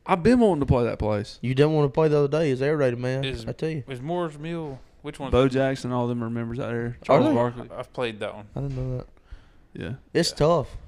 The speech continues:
Speaker 2: I mean, it ain't, you start off with a par five, and I tell you what, it's narrower than the,
Speaker 3: Which
Speaker 2: than the
Speaker 3: one's Duffner, remember, or was
Speaker 1: That's
Speaker 3: it?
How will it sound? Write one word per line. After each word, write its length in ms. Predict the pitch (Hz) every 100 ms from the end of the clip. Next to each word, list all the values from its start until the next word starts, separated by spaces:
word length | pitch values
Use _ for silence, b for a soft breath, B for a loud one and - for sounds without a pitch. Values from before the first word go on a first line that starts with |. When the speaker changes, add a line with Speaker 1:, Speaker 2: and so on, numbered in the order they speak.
| - _ -
Speaker 2:
I 20 | 117
mean, 160 | 123
it 120 | 139 165
ain't, 120 | - - b -
you 60 | 135
start 220 | - 185
off 140 | 190
with 100 | 170
a 40 | 127
par 280 | - 147 139
five, 340 | 139 147 143
and 100 | 127
I 40 | 127
tell 160 | 143
you 140 | 135 135
what, 180 | 147
it's 140 | 123 117
narrower 380 | 127 131 127 123
than 180 | 120 117
the, 100 | 113 - B - -
Speaker 3:
Which 120 | 240
Speaker 2:
than 80 | 262
the 0 |
Speaker 3:
one's 200 | 202 127
Duffner, 400 | 113 143 120 104
remember, 440 | 101 104 98 98
or 120 | 98 98
was 360 | 101 110
Speaker 1:
That's 20 |
Speaker 3:
it? 40 | 110